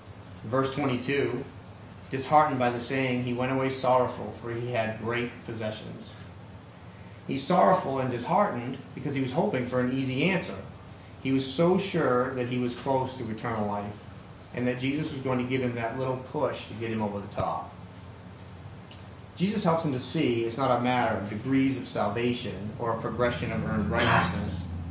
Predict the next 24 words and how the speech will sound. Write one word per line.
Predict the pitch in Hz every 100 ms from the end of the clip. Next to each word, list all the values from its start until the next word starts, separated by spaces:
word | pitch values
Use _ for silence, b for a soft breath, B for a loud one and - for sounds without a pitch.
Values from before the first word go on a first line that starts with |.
| - - - - -
His | 147 143
hidden | 156 170
idol | 165 131 135
was | 135 123
more | 127 127
important | 123 123 165 175 127
to | 123
him | 120 123
than | 117
the | 117
one | 113 127 127 123
thing | 123
he | 120 123
lacked, | 117 110 101 - - - - -
and | 110
the | 107
thing | 135 131
he | 147
lacked | 123 110 98 -
was | -
total | - 117 113
submission | 120 107 104 - 92
to | 95
Jesus. | 117 113 101 - -